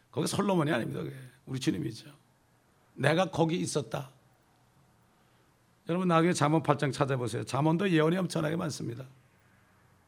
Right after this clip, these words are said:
아담이 땅을 잃어버리지 않습니까?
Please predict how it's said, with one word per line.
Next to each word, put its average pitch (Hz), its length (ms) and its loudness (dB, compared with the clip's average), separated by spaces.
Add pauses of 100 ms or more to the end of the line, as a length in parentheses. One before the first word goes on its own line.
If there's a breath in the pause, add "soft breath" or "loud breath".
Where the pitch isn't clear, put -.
(4000 soft breath)
아담이 254 960 6
땅을 240 260 4
잃어버리지 214 400 6
않습니까? 147 920 2